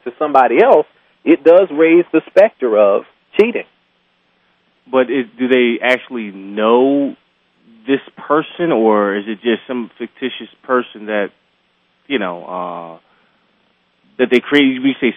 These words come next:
Speaker 2: cyber, is it like a, like a, uh, a, a character, a character or something like that, or
Speaker 1: Well,
Speaker 2: is it an
Speaker 1: I,
Speaker 2: actual person?
Speaker 1: I don't think they know the person in a biblical sense, but <laughs> I think they know them.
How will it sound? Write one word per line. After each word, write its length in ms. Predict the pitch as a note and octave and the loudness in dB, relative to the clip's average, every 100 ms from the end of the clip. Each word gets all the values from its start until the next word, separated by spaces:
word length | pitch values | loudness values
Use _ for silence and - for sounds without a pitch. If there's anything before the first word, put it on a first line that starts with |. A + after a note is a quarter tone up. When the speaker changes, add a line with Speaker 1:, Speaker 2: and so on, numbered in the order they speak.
| - | -4
Speaker 2:
cyber, 360 | B2+ C3+ A2+ A2 A2 | -2 0 -2 -6 -6
is 80 | G#2+ | -6
it 100 | G#2+ | -6
like 200 | G#2 G#2+ | -8 -8
a, 260 | G2+ F#2+ - | -10 -12 -14
like 160 | G2 G#2+ | -20 -18
a, 260 | F#2+ E2 _ _ _ _ _ - | -16 -16 _ _ _ _ _ -20
uh, 340 | E2 C2+ A1+ _ - | -18 -18 -20 _ -20
a, 60 | |
a 200 | F#2 - - - | -18 -18 -18 -2
character, 400 | A#2+ C#3 - D#3+ - G#2+ | 0 0 -4 -12 -10 -12
a 60 | G2+ | -6
character 460 | B2+ C#3+ C#3+ E3+ | -2 -2 -2 -4
or 60 | D#3+ | -4
something 220 | E3+ E3 | -4 -2
like 160 | E3 D#3+ | -4 -2
that, 200 | E3+ - - | -4 -4 0
or 120 | A#2+ | 4
Speaker 1:
Well, 80 | A#2+ | 4
Speaker 2:
is 40 | |
it 100 | A#2+ | 2
an 100 | A#2+ | -4
Speaker 1:
I, 100 | B2+ | -2
Speaker 2:
actual 200 | B2+ B2+ | -4 -6
person? 360 | A2 B2 G2+ - _ - | -4 -4 -4 -14 _ 0
Speaker 1:
I 60 | A2+ | 2
don't 160 | C#3 | 2
think 160 | D#3+ C#3+ | 0 2
they 120 | C3+ | 2
know 420 | C3 C3 D3+ D#3+ | 2 2 4 4
the 80 | D3 | 0
person 500 | - C#3 B2 - A#2 | -2 0 0 0 -2
in 160 | A2 A2 | 0 0
a 60 | |
biblical 440 | G2 C#3+ D3 A#2+ G2+ - | 4 4 2 -2 -6 -8
sense, 200 | D#2 - _ _ _ _ _ _ | -12 -14 _ _ _ _ _ _
but 120 | A#2 A2+ | 2 2
<laughs> 40 | |
I 160 | A#2 - | 0 2
think 180 | D#3 C3 | 2 4
they 140 | C3 | 0
know 260 | B2+ C#3+ D3+ | 4 4 4
them. 400 | C3 A2+ G#2 | 2 0 0